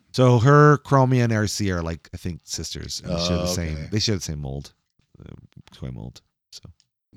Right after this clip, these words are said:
Speaker 2: Oh, so that's how they're
Speaker 1: That's how,
Speaker 2: sisters.
Speaker 1: that's pretty much it,
Speaker 2: That's
Speaker 1: yeah.
Speaker 2: how it works.
Speaker 1: That's, yeah, a lot of times, yeah.
Speaker 2: That's how it works. So if
Speaker 1: Ironhide
Speaker 2: they, if they,
Speaker 1: and
Speaker 2: if they, s-, if they share the same mold as a toy,
Speaker 1: They typically
Speaker 2: they're,
Speaker 1: are
Speaker 2: they're
Speaker 1: related.
Speaker 2: related in,
Speaker 1: Yeah, in
Speaker 2: in
Speaker 1: some fashion or another.
Speaker 2: Yeah.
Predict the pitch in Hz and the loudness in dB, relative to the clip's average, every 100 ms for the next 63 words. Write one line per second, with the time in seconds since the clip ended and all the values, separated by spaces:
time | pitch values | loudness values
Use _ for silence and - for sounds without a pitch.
0 | 95 87 82 82 76 - - 87 80 78 | -14 -12 -12 -12 -12 -14 -18 -14 -12 -10
1 | 78 - 87 - - 73 65 65 82 69 | -12 -12 -12 -14 -18 -16 -14 -14 -12 -10
2 | 80 78 85 92 - - - 165 - - | -10 -12 -14 -16 -16 -12 0 0 0 2
3 | 127 202 254 147 139 160 165 180 196 175 | 8 8 8 4 6 6 6 6 6 6
4 | 165 180 151 120 117 127 - 131 107 - | 6 6 6 2 2 -2 2 0 0 -8
5 | - 165 190 190 185 190 185 175 170 165 | 6 10 10 10 10 10 8 6 2 -2
6 | 165 - 160 143 151 - 151 139 - 170 | -2 -2 -4 -2 -2 0 -2 -2 -2 2
7 | 185 185 175 170 160 143 135 127 _ _ | 2 4 4 4 6 6 2 -2 _ _
8 | - 120 120 - 170 165 131 101 92 110 | -4 -4 -4 -2 6 8 8 4 -2 -8
9 | _ _ _ _ - 139 135 127 156 143 | _ _ _ _ -10 2 2 2 0 0
10 | 139 127 123 117 139 131 127 - 131 120 | -2 -2 2 4 6 4 4 4 4 4
11 | 117 113 104 98 95 92 95 95 104 98 | 4 4 2 0 -2 -6 -6 -2 -2 0
12 | 92 92 101 101 101 95 95 92 90 90 | -2 -4 -4 -4 -4 -4 -6 -6 -6 -6
13 | 87 98 90 | -4 -6 -6